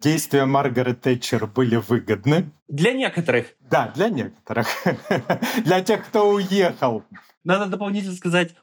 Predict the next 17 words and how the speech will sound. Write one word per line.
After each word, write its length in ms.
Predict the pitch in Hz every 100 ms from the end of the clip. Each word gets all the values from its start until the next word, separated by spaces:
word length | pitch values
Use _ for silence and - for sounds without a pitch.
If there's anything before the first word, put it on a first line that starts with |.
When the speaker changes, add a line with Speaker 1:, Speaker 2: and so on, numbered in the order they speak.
| _
Speaker 2:
пока 540 | 156 165 190 233 214 -
нету 880 | 135 151 170 208 220 - 208 190 -
хорошей 720 | - 151 143 160 175 170 151 120
работы, 460 | 120 123 175 113
которая 500 | 147 120 143 151 151
как 240 | 135 131 135
раз 220 | 143 139
это 180 | 123 120
показывает. 760 | 120 - 190 214 170 113 104 -
Я 160 | 135 151
над 200 | 160 143
этим 240 | 151 143
работаю, 440 | 135 131 185 175 147
но 120 | 131
мы 180 | 165 180
пока 520 | 147 - 160 170 -
с 220 | - -